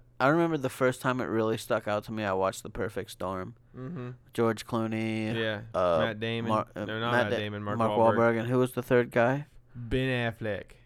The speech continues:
Speaker 1: Was it?
Speaker 2: Yeah, Baffleck.
Speaker 1: Dude, that shit's fucking, there was just so mu-, so many accents in there.
Speaker 2: Mm-hmm.
Speaker 1: Every character is just so thick. That was an
Speaker 2: What's that
Speaker 1: entertaining
Speaker 2: one guy's
Speaker 1: movie.
Speaker 2: name they all make fun of, and then he bangs the bartender?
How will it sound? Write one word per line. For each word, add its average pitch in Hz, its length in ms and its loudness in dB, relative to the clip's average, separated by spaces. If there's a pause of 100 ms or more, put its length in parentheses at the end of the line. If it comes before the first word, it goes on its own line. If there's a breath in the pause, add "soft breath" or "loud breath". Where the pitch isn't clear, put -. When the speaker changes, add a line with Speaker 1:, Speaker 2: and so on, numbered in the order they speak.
(160)
Speaker 1:
Was 123 260 6
it? 147 180 4 (260)
Speaker 2:
Yeah, 117 280 -10 (100)
Baffleck. 104 420 -6 (640)
Speaker 1:
Dude, 80 240 -8
that 87 100 -10
shit's 78 280 -12
fucking, 80 480 -10
there 101 120 -4
was 107 140 -6
just - 280 -8
so 110 220 -2
mu-, 107 220 -8
so 110 240 -4
many 95 260 -8
accents 80 500 -8
in 120 120 -8
there. 69 120 -6
Speaker 2:
Mm-hmm. 117 100 -8 (420 loud breath)
Speaker 1:
Every 110 260 2
character 104 440 -2
is 98 100 -8
just - 240 -8
so 104 180 0
thick. 90 460 -6 (720 soft breath)
That - 80 -4
was 123 100 -2
an 139 40 2
Speaker 2:
What's 147 160 4
that 202 60 6
Speaker 1:
entertaining 151 200 6
Speaker 2:
one 151 160 4
guy's 151 260 6
Speaker 1:
movie. 147 100 -4
Speaker 2:
name 147 240 2
they 135 60 6
all 127 140 6
make 131 180 2
fun 120 240 0
of, 127 200 4
and 120 100 -2
then 120 80 0
he 120 60 0
bangs 113 340 0
the 117 80 -4
bartender? 117 640 -4